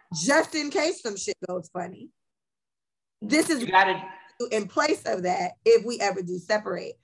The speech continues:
Speaker 2: Yeah.
Speaker 1: I got so much pushback from that. That kind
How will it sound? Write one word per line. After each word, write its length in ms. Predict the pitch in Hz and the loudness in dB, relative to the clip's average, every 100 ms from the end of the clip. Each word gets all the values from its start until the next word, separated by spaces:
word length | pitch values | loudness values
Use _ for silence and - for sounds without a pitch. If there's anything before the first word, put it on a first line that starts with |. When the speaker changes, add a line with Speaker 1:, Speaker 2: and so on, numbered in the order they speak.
| _ - | _ -8
Speaker 2:
Yeah. 320 | 330 508 494 - _ - 330 320 - - | -2 -2 -2 -6 _ 0 2 2 -4 0
Speaker 1:
I 100 | 226 | 2
got 260 | 240 214 - | 4 2 0
so 120 | 247 | 0
much 240 | 233 208 - - | 0 -2 -4 -2
pushback 520 | 269 269 190 190 - | -2 0 0 0 -2
from 160 | 175 175 | -6 -4
that. 300 | 180 185 - _ _ _ _ _ _ _ _ _ _ - _ _ 233 | -4 -4 -8 _ _ _ _ _ _ _ _ _ _ -20 _ _ 2
That 200 | 247 - | 2 4
kind 220 | 269 | 2